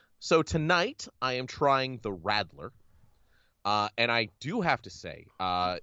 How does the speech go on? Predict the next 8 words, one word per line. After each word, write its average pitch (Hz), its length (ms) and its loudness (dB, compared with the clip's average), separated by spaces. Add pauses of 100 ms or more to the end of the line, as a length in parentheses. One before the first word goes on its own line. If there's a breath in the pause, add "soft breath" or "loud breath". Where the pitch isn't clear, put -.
(100)
I, 131 220 0
I've 135 160 -2
spoken 185 460 -2
on 143 120 2
this 127 140 -4
podcast 113 640 0
before 101 380 -2
how 87 380 0